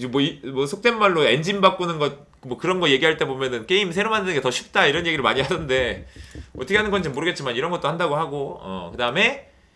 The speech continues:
이제 그 개발자 순임 나오셔서 커스텀 옵션이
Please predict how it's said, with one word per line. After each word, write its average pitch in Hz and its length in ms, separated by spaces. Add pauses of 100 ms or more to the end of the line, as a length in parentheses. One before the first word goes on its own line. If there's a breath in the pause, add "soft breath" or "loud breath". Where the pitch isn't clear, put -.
(200 soft breath)
이제 104 560
그 107 200
개발자 175 400
순임 226 260
나오셔서 120 640
커스텀 277 340
옵션이 151 680